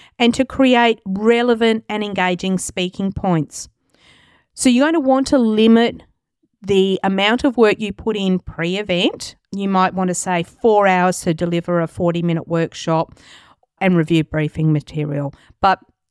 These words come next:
note on your inclusions that you've made a time allowance for pre-event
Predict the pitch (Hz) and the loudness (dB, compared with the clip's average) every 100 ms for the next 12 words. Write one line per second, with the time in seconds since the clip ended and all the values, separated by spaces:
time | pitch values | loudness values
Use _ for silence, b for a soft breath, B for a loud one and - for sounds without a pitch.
0 | _ 214 220 226 254 - 226 220 226 233 | _ 2 4 6 4 2 2 4 4 4
1 | 240 - 220 196 196 - 240 285 - 202 | 2 0 -2 0 0 0 2 2 2 0
2 | 185 185 190 202 185 180 175 - 254 285 | 0 -2 -4 -2 -2 -2 -6 0 2 4
3 | 262 226 220 220 - - 196 185 - _ | 2 2 2 0 -2 -6 -2 -2 -2 _
4 | - 208 202 202 - 190 175 185 185 | -6 -4 -4 -10 -8 -6 -4 -2 -4